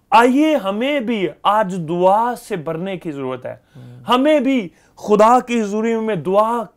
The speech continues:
Speaker 1: करने की जरूरत है। आप, आप खुद ना भी किसी को बताएं, लोग खुदा तैयार करेगा
Speaker 2: वाह।
Speaker 1: कि वो आपके
Speaker 2: आपकी
Speaker 1: बारे
Speaker 2: गवाही
Speaker 1: में,
Speaker 2: दे।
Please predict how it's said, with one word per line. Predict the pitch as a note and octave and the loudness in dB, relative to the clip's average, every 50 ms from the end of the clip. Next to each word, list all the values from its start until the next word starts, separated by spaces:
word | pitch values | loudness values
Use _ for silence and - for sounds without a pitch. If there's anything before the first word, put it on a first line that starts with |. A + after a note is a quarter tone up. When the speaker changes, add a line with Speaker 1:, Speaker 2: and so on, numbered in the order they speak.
| _ _ | _ _
Speaker 1:
करने | - G#3+ G#3+ G#3 B3+ C4+ B3+ | -10 -8 -6 -4 -4 -4 -4
की | G#3 E3 G3+ F#3 | -4 -6 -6 -6
जरूरत | E3 D#3 D3+ C#3+ C3 B2 | -6 -6 -6 -6 -8 -12
है। | - _ _ _ _ _ _ _ _ - | -16 _ _ _ _ _ _ _ _ 2
आप, | A3 C4 C4+ C#4+ C#4 - - - - | 4 6 6 6 4 0 -4 0 4
आप | G#3+ B3 C4 C4 C4 | 4 4 4 2 0
खुद | - - - A#3 C#4 A3+ C4 | -6 -8 -4 -4 -4 -2 -2
ना | B3 G#3+ E3 F3 F3 F#3 F#3+ G#3+ C4 | -4 -4 -4 -4 -2 0 0 0 0
भी | C#4+ D4+ C#4+ | 0 -2 -4
किसी | A3 C4 G#3+ E3+ G3+ G#3 | -4 -4 -8 -8 -6 -6
को | F#3+ G#3+ | -4 -4
बताएं, | F#3+ F3 E3+ F#3+ F#3+ G#3+ A#3 B3 A#3+ - _ _ _ _ _ - - | -4 -2 0 0 0 0 -2 -6 -8 -10 _ _ _ _ _ -10 -2
लोग | F#3 A3+ B3+ C4+ C4 B3+ A#3 F#3 D#3 C#3 | 2 6 6 8 8 6 6 2 -2 -10
खुदा | - - - - G3+ G3 A3+ C4+ D4+ D#4+ D4+ C4 | -12 -14 -14 -10 -2 2 4 6 6 6 4 2
तैयार | - A#3+ G#3+ G#3+ G#3 G3 | -2 -2 0 0 0 0
करेगा | F#3+ - G#3+ G3 F#3 F3 E3 E3+ F3 F#3+ | 0 -2 -2 -2 -2 0 0 0 0 0
Speaker 2:
वाह। | F3 F3 E3+ D3+ C3 | 2 2 2 2 0
Speaker 1:
कि | A2+ - - C4 C4+ | -2 -6 0 2 4
वो | C4 B3 | 6 6
आपके | B3 A#3+ A#3 A#3 - - F#3 B3 | 6 4 4 2 0 -2 -2 0
Speaker 2:
आपकी | A3+ G#3 | 2 4
Speaker 1:
बारे | G#3 G#3+ G#3 | 4 4 6
Speaker 2:
गवाही | G#3+ G3 G#3 | 6 4 4
Speaker 1:
में, | A3+ G3 | 2 2
Speaker 2:
दे। | F3 D3 A2 | 0 -2 -2